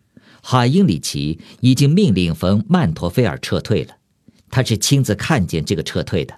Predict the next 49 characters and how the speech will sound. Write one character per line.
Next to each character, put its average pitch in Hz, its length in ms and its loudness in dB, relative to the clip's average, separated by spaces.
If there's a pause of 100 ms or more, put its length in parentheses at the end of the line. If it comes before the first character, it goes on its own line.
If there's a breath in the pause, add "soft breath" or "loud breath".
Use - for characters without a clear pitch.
(840 loud breath)
在 175 200 2
驱 - 200 2
车 123 140 2
穿 120 240 0
过 85 260 0
第 117 220 0
三 113 240 0
装 180 240 2
甲 82 160 0
集 110 220 0
团 85 180 -2
军 127 140 0
的 82 80 0
时 73 120 -8
候， - 300 -10 (420 loud breath)
他 139 140 0
吃 160 240 2
惊 180 160 2
地 110 60 2
看 85 240 -2
到 67 260 -6 (220 loud breath)
各 226 260 2
处 - 140 -4
的 78 100 -2
部 104 160 0
队 80 220 0 (100)
都 117 140 2
在 80 120 -2
撤 - 220 -6
退， - 300 -10 (280)
他 - 140 -2
勃 110 300 2
然 78 160 -4
大 78 240 -4
怒， 78 240 -6 (420 loud breath)
于 160 160 4
是 190 160 2
命 190 220 4
令 87 120 0
海 80 220 -4
因 104 160 0
里 - 140 -2
奇 - 380 -8 (200 loud breath)
和 120 240 0
冯 110 340 0
曼 165 240 0
托 87 140 -6
菲 117 160 0
尔 64 320 -6